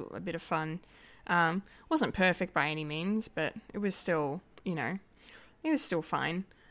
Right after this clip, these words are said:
Um, you know, I love Tom Hardy in this role. I think he's fantastic. Um, the way he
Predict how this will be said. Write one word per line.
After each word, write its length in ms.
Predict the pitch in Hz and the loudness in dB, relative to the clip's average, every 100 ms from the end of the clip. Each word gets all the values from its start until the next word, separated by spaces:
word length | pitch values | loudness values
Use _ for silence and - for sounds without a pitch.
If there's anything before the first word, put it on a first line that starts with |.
| - - | -16 0
Um, 680 | 185 180 175 170 170 170 - - - - | 6 8 8 6 2 -2 -6 -14 -20 -6
you 80 | 175 | -2
know, 80 | 131 | 0
I 180 | 170 | 2
love 200 | 175 175 | 4 2
Tom 200 | 190 185 | 2 -2
Hardy 480 | 170 170 175 196 196 | 2 2 2 2 2
in 100 | 202 | 2
this 180 | 196 196 | 2 2
role. 380 | 190 196 202 202 | 4 4 4 2
I 80 | 180 | 0
think 140 | 170 | 0
he's 180 | 165 180 | -2 -2
fantastic. 840 | 202 170 180 190 - 202 202 - - | -4 -2 -2 -2 -2 -4 -4 -10 -4
Um, 380 | 170 160 151 175 - | 0 0 -2 -6 -4
the 80 | |
way 340 | 165 165 170 170 | 2 4 4 2
he 640 | - 196 170 165 165 | -2 -4 -2 -2 -4